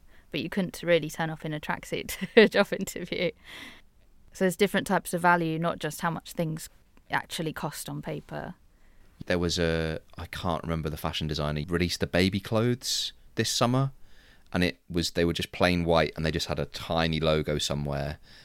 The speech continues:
Speaker 2: and they were
Speaker 1: Oh, yeah.
Speaker 2: thousands of pounds.
Speaker 1: This is a, a, a thing that's happening now, and I see it so much on this. If you scroll on TikTok all <laughs> day, like I do, you
Speaker 2: <laughs>
Speaker 1: see a lot of these yummy mummies who are stripping all the colour out of their houses, and,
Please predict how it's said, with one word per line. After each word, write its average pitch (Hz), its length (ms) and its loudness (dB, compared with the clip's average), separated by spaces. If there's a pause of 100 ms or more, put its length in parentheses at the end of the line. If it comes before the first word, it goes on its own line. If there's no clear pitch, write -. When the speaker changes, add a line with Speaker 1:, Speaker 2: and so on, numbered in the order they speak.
(180)
Speaker 2:
and 73 140 -4
they 71 120 0
were 69 180 0
Speaker 1:
Oh, 165 120 -2
yeah. 156 320 -4
Speaker 2:
thousands 71 480 4
of 71 80 -2
pounds. 69 480 -2 (380)
Speaker 1:
This 220 180 0
is 226 140 -2
a, 208 240 4
a, 185 280 2
a 175 40 -4
thing 190 180 0
that's 180 160 -2
happening 180 360 -2
now, 165 200 0
and 160 80 -4
I 160 100 -4
see - 180 -4
it - 100 -4
so 180 120 -2
much 160 280 -6
on 165 120 -6 (200)
this. 180 160 -6
If 175 100 -10
you 185 80 -4
scroll 175 220 0
on 160 120 0
TikTok - 440 -8
all 190 80 -2
<laughs> - 0 -
day, - 640 -2
like 202 300 2
I 247 200 8
do, 180 340 0 (380)
you 202 100 2
Speaker 2:
<laughs> 180 80 -6
Speaker 1:
see 196 120 10
a 202 40 6
lot 190 160 6
of 180 60 -2
these 185 200 4
yummy 185 300 4
mummies 180 680 0 (300)
who 190 300 4
are 175 300 8
stripping 185 420 -2
all 185 140 0
the 185 80 0
colour 180 320 2
out 160 180 2
of 160 80 -10
their 156 280 0
houses, 156 500 -2
and, 151 220 -4